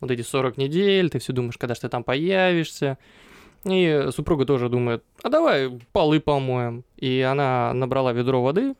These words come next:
я в этот момент был в другой комнате, там пыль вытирал. М, она набрала воды,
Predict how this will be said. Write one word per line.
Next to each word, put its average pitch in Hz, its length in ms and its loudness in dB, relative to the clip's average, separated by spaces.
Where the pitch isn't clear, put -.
я 123 180 2
в 117 40 -2
этот - 180 -8
момент 123 280 -2
был 120 140 0
в 120 60 -10
другой 127 260 2
комнате, 214 380 -2
там 117 120 -4
пыль 127 180 -2
вытирал. 120 440 -2
М, 123 380 -6
она 123 180 -2
набрала 123 380 0
воды, 160 340 -2